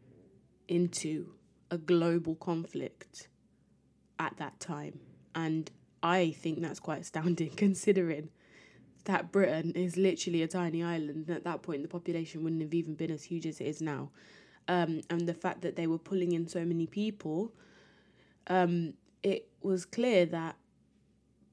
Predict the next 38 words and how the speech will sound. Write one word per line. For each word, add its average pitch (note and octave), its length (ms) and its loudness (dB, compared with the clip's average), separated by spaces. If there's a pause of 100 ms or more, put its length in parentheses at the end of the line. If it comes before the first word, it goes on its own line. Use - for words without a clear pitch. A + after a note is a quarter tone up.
(140)
Britain F#3+ 300 4
were E3+ 300 2 (720)
not C4 140 -2
even E4+ 180 6
at D#4 80 4
an C4 260 2
advantage. G3+ 680 0
It's - 140 -8
a G3 40 -2
weird G#3 160 2
way F#3+ 140 0
to F#3+ 120 -8
look G3+ 180 -4
at F3 120 -8
it - 80 -8
with D#3 100 -6
war. D3+ 280 -8
I D#3 80 -8
don't F#3 140 -4
think F3+ 160 -8
anyone D#3 320 -2
is D3 120 -8
advantaged D#3 640 -8
in D#3+ 120 -4
war D#3 160 -2
if D#3 100 -12
people E3 280 -6
are D3+ 40 -8
dying. D#3+ 460 -4
But F3+ 260 2 (400)
the F#3+ 100 0
fact - 380 -2
that E3+ 220 -4 (360)
they F3 140 4
had, F3 320 -2
I F3 100 -2
guess, G3+ 260 -2
the G3 180 -2